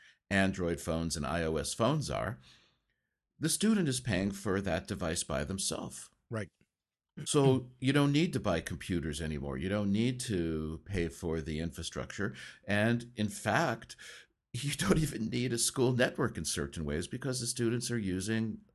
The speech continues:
Speaker 1: the cellular network. But that's an incredibly easy way to, uh,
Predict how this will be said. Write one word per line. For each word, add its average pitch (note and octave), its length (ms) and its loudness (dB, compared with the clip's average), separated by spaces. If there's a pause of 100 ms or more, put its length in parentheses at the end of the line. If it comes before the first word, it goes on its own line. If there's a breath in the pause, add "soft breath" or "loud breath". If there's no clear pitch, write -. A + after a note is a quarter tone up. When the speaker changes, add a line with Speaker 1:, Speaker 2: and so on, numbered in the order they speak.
(100)
Speaker 1:
the A2 320 -2
cellular A2+ 540 0
network. B1+ 560 -8 (840)
But B2 320 6 (420 loud breath)
that's C#3+ 200 4
an C#3+ 160 0
incredibly C#3 600 0
easy G#2+ 300 0
way E2 200 0
to, F#2 160 -6
uh, E2 240 0